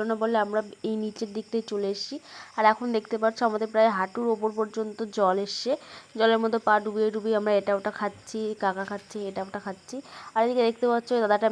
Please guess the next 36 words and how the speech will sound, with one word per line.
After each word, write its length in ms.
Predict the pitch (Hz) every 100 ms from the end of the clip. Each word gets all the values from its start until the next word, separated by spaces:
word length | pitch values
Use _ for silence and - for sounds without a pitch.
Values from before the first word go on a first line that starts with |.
| 202
ম্যাসাজ 320 | 190 226 226
নিচ্ছে, 360 | 226 226 - - 220
এরপরে 280 | 208 214 220 214
শোভনও 320 | 208 196 214 208
ম্যাসাজ 260 | 196 208 208 208
নেবে। 180 | 208 311 - - - -
আর 80 | 208 196
দেখো 200 | 190 196 202 -
কীভাবে 340 | 214 214 208 226
ইনি 140 | 214 214
ম্যাসাজ 300 | 185 185 208 202 202
দিচ্ছে, 220 | 202 220 220
খুব 120 | 262 240
সুন্দর 220 | - 220 226
ম্যাসাজ 240 | 196 214 208
দিয়েছে, 320 | 202 196 196 254 269 - - -
প্রায় 200 | - 214 - -
অনেকটা 340 | 196 226 - 240 214
টাইম 140 | 208 220
ধরে 120 | 220 214
ম্যাসাজ 260 | 196 208 202 202
দিয়েছে, 260 | 208 202 220
একদম 200 | 190 208 214
পুরো 160 | 208 208 196
রিলিফ 280 | 196 214 202 202
লাগছিল। 340 | 190 190 196 214 185
আমার 160 | 185 190
তো 60 | 226 202
দেখে 140 | 202 208
মনে 160 | 214
হচ্ছিল 200 | 208 - 196
আমিও 180 | 170 190 196
ম্যাসাজ 280 | 180 185 190 -
করাই, 220 | 180 170 226 - - - -
কিন্তু 200 | 220 220
যেহেতু 300 | 226 208 226